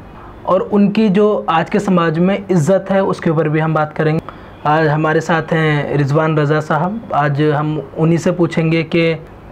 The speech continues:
इस्लाम के जो आलिम हैं, स्कॉलर्स हैं, उनकी जो आज image है क्या starting से ही ऐसी रही है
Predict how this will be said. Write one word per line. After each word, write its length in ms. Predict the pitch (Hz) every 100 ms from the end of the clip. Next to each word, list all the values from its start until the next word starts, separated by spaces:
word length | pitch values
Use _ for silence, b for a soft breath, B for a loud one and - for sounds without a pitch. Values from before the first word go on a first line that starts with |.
| -
इस्लाम 460 | 160 - 170 170 180
के 160 | 185 170
जो 360 | 165 160 160 151
आलिम 380 | 156 165 170
हैं, 260 | 135 135 127 - - - 165
स्कॉलर्स 600 | - 165 165 180 175 156
हैं, 140 | 147
उनकी 920 | 147 175 185 185 214 214 208 196 - - 165
जो 240 | 147 175
आज 280 | 165 170 165
image 380 | 165 170 180 139
है 140 | 151 147
क्या 240 | 180 165
starting 460 | 165 160 156 175 170
से 140 | 196
ही 160 | 185 185
ऐसी 300 | 160 - 190
रही 280 | 185 202
है 380 | 202 208 - -